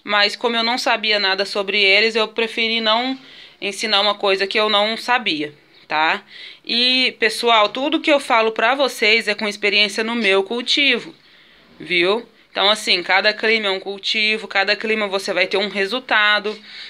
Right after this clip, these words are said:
é, substrato, umidade ambiente, luminosidade, tudo isso a gente tem que levar em conta,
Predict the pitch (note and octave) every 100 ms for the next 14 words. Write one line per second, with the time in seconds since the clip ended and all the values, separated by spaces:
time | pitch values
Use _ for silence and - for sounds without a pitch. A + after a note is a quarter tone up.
0 | - - F3+ F3 - A#3+ C4+ - A3+ A3
1 | G#3+ G#3+ G#3 A3 A3 G#3 G#3 A#3+ B3 B3+
2 | A3+ A3 A3 G#3+ G3+ G3+ G#3+ A3 G#3 G#3
3 | A3 A3+ - B3+ C4+ C4 B3 B3 C4 -
4 | D4+ D4 D4+ C#4+ D4+ E4+ F#4 F4 B3+ -
5 | -